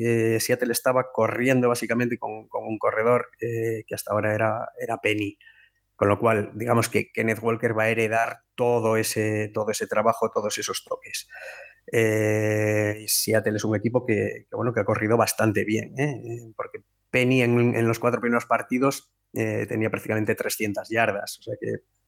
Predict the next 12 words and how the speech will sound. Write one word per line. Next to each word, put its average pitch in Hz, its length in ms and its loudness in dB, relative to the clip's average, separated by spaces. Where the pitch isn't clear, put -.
sea 113 380 0
Penny 113 380 2
o 104 80 -2
sea 104 260 2
otro, 120 520 0
eh, 120 480 -6
teóricamente 110 600 2
es 113 120 0
un 107 100 0
equipo 110 380 0
que 101 120 -4
corre. 104 380 2